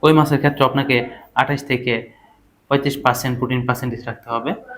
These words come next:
তারপরে আসা হচ্ছে গিয়ে, আহ, মনোসেক্স তেলাপিয়া। বাংলাদেশে খুবই পরিচিত একটি মাছ এবং খুবই জনপ্রিয় একটি মাছ, তেলাপিয়া মাছ। তেলাপিয়া মাছ যখন আপনি চাষ করবেন, সেক্ষেত্রে আপনাকে মোটামুটি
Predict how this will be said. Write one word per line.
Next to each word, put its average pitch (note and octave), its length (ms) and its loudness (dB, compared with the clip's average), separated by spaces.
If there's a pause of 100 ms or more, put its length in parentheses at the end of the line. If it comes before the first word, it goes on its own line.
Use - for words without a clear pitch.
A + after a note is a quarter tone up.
(240)
তারপরে C3+ 360 4
আসা C3+ 260 2
হচ্ছে C3+ 300 0
গিয়ে, B2+ 420 0 (180)
আহ, B2+ 160 6
মনোসেক্স C#3+ 480 4
তেলাপিয়া। C3+ 380 2
বাংলাদেশে B2+ 420 0
খুবই C#3 360 2
পরিচিত C#3+ 420 2
একটি B2+ 200 -2
মাছ B2+ 260 4
এবং B2 160 -4
খুবই B2+ 140 2
জনপ্রিয় C3 420 0
একটি B2 140 -6
মাছ, B2+ 200 0 (420)
তেলাপিয়া B2+ 380 2
মাছ। B2+ 300 -2 (380)
তেলাপিয়া D3 360 4
মাছ C3 160 2
যখন C3+ 180 0
আপনি C3+ 160 0
চাষ B2+ 240 0
করবেন, C3 300 -4
সেক্ষেত্রে C#3 400 -6
আপনাকে B2+ 280 -6
মোটামুটি B2+ 600 -4